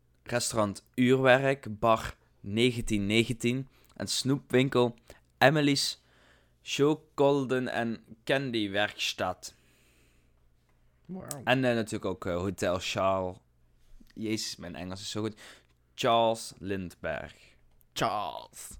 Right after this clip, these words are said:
Speaker 1: Ik heb het idee dat ik nog steeds... Eh, eh, verkeerd uitspreek, maar goed.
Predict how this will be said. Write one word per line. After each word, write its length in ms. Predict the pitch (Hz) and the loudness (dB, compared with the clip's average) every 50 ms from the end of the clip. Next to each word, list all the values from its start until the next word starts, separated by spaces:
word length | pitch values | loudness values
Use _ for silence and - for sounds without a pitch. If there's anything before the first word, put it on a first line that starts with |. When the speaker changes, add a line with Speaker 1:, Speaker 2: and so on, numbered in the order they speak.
| - - - - - - - _ _ _ _ | -20 -20 -20 -20 -20 -20 -20 _ _ _ _
Speaker 1:
Ik 160 | - 95 - | -14 -6 -2
heb 160 | 107 92 - - | -2 -2 -2 -2
het 140 | - - | -6 -8
idee 260 | - 92 - 76 73 80 | -8 -8 -6 -4 -4 -4
dat 80 | 80 - | -4 -6
ik 60 | - | -8
nog 160 | 78 67 - | -10 -8 -6
steeds... 500 | - - - 123 117 110 - - - - | -4 0 2 2 2 2 0 -4 -8 -8
Eh, 120 | 67 50 50 50 - - _ _ _ _ _ - _ _ _ _ _ _ _ _ _ _ _ _ - - - _ - - - - - - - - _ _ _ _ _ _ _ _ _ | -8 -8 -10 -12 -18 -20 _ _ _ _ _ -20 _ _ _ _ _ _ _ _ _ _ _ _ -18 -18 -18 _ -20 -20 -20 -20 -20 -20 -20 -20 _ _ _ _ _ _ _ _ _
eh, 420 | - 101 113 110 110 110 107 101 - - - - - _ - | -2 0 2 4 4 4 4 2 2 0 -6 -20 -20 _ -12
verkeerd 340 | - - 123 - 123 113 95 | -10 -10 -4 0 2 2 4
uitspreek, 280 | 101 101 - - 95 | 4 2 0 -2 -8
maar 100 | 85 85 | -10 -10
goed. 220 | 80 87 80 - | -10 -12 -14 -16